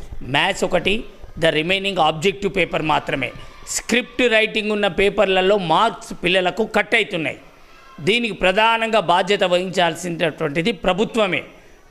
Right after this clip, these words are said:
దానికి సంబంధించినటువంటి విద్యాశాఖ అధికారులే.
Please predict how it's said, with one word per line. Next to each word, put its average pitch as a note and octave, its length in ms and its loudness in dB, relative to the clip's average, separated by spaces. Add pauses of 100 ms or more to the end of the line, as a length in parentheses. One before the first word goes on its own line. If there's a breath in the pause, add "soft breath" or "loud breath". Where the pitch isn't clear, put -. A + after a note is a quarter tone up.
(140)
దానికి F3+ 340 -2
సంబంధించినటువంటి F#3+ 1040 0
విద్యాశాఖ G3 600 0
అధికారులే. F3+ 720 2